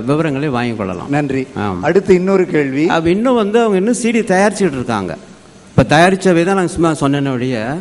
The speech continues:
Speaker 2: சரி.
Speaker 1: இன்னும் மேல்நிலைக்கு தயாரித்து கொண்டே வருகிறார்கள்.
Speaker 2: அடுத்து இன்னொரு, இன்னொரு கேள்வி, என்னுடைய கேள்விக்கு நீங்கள் பதில் தந்தால் எங்களுக்கு அது மிகவும் உபயோகமாக இருக்கும். ஏனெனில் ஆஸ்திரேலியாவில் பனிரெண்டாம் வகுப்பில்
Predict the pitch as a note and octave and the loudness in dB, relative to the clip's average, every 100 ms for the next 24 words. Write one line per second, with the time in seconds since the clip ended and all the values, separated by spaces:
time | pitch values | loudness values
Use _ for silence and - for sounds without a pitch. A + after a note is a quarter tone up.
0 | F#3+ - - F3 A3 G3+ D3+ C#3 G3+ A#3 | -10 -20 -4 2 2 2 0 0 0 0
1 | G3 F#3 G3 E3+ G3 A3 F#3 E3+ D#3+ C3+ | 0 -2 2 4 4 2 0 0 -2 -2
2 | C3 A#2+ G2+ D2+ - - - - D3+ G3+ | -2 -2 -4 -8 -12 -20 -20 -2 2 2
3 | G#3 F#3 G3+ A#3 A3 G3 F3+ A3 G#3 G#3 | 2 0 4 6 6 2 2 2 4 2
4 | G#3+ G3 F3+ F3+ E3+ F#3 G3 F#3+ G3+ F#3+ | 2 2 0 -2 0 2 2 0 -4 -4
5 | - - F3+ D#3+ D#3 D3 D3 E3+ E3 D#3+ | -10 -4 -2 0 -2 0 0 0 0 0
6 | E3+ F#3+ D#3 D#3+ E3 D3+ C#3+ C#3+ E3 F3 | 2 0 0 -2 0 0 -2 -2 0 0
7 | D#3 E3 E3+ D#3+ D3+ C3 B2+ E3+ - - | -2 0 0 -2 -4 -6 -4 -6 -6 -16
8 | - - - E3+ G3 G3+ E3+ F3+ F#3 G#3+ | -20 -20 -2 0 2 2 2 0 4 4
9 | G#3 G3 F3 F3 G3 G3 - - - D#3 | 6 4 2 0 -2 -4 -12 -18 0 2
10 | G3+ A3 G#3 F#3+ E3 E3 D#3+ F3 F3+ | 2 4 2 4 2 0 4 4 4